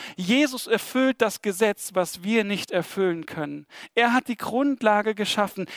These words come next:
Er hat das Gesetz erfüllt, was wir nicht erfüllen können. Hat diese Begegnung, hat diese Nachricht die Frau für immer verändert? Ich bin zutiefst davon überzeugt.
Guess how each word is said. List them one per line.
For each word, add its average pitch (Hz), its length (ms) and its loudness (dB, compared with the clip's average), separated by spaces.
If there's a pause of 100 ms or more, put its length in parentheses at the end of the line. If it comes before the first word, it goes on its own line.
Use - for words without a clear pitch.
(100)
Er 220 240 4
hat 226 100 0
das - 160 -6
Gesetz 208 440 -4
erfüllt, 220 520 -2 (280)
was 180 280 -2
wir 196 280 -2 (240)
nicht 170 220 -4
erfüllen 165 560 -4
können. 143 440 -14 (2000)
Hat - 180 -6
diese 226 220 -2
Begegnung, 160 720 -6 (460)
hat - 220 -8
diese 214 220 -6
Nachricht 190 640 -4 (340)
die 147 80 -6
Frau 160 240 2
für 180 140 -8
immer 190 200 -4
verändert? 190 580 -10 (1300)
Ich - 120 -14
bin 131 180 -2
zutiefst - 440 -10
davon 151 260 -4
überzeugt. 139 680 -8